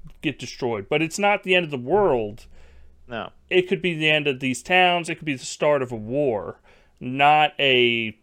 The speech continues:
Speaker 1: "This is the end of the universe" situation. Like
Speaker 2: Yeah, but it depends on how spread they are across Sarah.
Speaker 1: No, of
Speaker 2: So
Speaker 1: course, but it's, it's not, the stakes aren't as high. Like, Halo puts the stakes
Speaker 2: Uh,
Speaker 1: on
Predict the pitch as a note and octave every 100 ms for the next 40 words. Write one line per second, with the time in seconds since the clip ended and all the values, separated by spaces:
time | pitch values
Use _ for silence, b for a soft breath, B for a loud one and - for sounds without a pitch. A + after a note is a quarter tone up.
0 | _ - C#3+ - C3 C3+ B2+ B2+ A#2+ A#2
1 | B2 A2 A2 G#2+ - - - A2 A#2 -
2 | F#2 - b b b b b A#2 A2 F3+
3 | G3 A3 F#3+ F#3+ - _ b b b E3+
4 | F#3+ G3+ F#3 F#3 E3+ F3 D#3+ - F3+ E3
5 | D#3+ D#3 D#3+ D3 C#3+ C3+ - D3+ C3+ -
6 | D#3+ E3+ A2+ G#2+ b b b C4 B3 C#4
7 | A#3+ F#3 - F#3+ F#3 F#3 - - D#3+ F3
8 | E3 F3 D3+ E3+ - G#3+ A3+ - F3 D#3+
9 | C#3+ C#3+ A#2 F#2+ A#2+ - _ - C3+ C3
10 | _ _ - - A3 D4 B3 F3+ - F3+
11 | - D3+ - D#3 D3+ G#2+ G#2 C3 B2 A2+